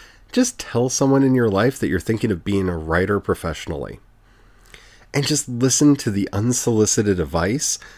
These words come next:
that immediately comes back at you. I mean, pe-, we've talked about this before on the show, but people say things to writers that they would never say to other people.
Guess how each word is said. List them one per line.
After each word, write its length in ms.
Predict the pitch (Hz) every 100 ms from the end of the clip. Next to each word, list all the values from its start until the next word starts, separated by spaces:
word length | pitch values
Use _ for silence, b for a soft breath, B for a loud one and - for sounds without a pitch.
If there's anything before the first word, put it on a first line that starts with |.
| B -
that 180 | 98
immediately 760 | 87 92 92 101 101 113 82 92
comes 280 | - 85 76
back 320 | 78 85 -
at 80 | 64
you. 220 | 71 - - _ _ _ _ _ b b b b b b b b b b b b b b b
I 40 |
mean, 80 | 123
pe-, 180 | 113 151 - -
we've 260 | 127 120 -
talked 200 | 170 139
about 180 | 104
this 160 | - 82
before 400 | - - - 165
on 100 | 135
the 60 | 87
show, 340 | - 85 80 B B B B
but 220 | - 113 - b b
people 280 | - 175 151
say 220 | - 110
things 400 | 110 117 113 -
to 140 | -
writers 600 | 90 82 95 131 160 170 - B B B B B
that 260 | 101 -
they 120 | - 101
would 200 | 95 90
never 260 | 104 123
say 380 | 113 - 95 92
to 220 | - -
other 200 | 92 85
people. 460 | 78 - 92 -